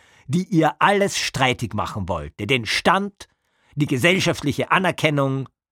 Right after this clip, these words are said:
den Mann, das Glück. In dieser legendären Episode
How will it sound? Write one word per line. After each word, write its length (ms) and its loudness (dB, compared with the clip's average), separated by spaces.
den 320 0
Mann, 400 0
das 260 -2
Glück. 440 -8
In 160 2
dieser 340 0
legendären 640 2
Episode 920 0